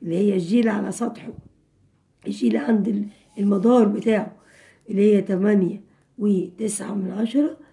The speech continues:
في الار اللي احنا كنا حسبناها من الأول اللي هي اهي ستة، ستة، سبعة،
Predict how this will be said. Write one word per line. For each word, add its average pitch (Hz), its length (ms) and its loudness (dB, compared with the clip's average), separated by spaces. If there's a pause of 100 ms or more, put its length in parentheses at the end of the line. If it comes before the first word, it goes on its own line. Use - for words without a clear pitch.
(180)
في 285 360 4
الار 269 380 4
اللي 233 260 0
احنا 220 200 0
كنا 226 320 0
حسبناها 190 760 -4 (480)
من 180 140 -4
الأول 294 560 4 (420)
اللي 185 240 -2
هي 190 280 0
اهي 214 360 -2 (520)
ستة، 226 600 -2 (380)
ستة، 220 600 0 (100)
سبعة، 214 680 -4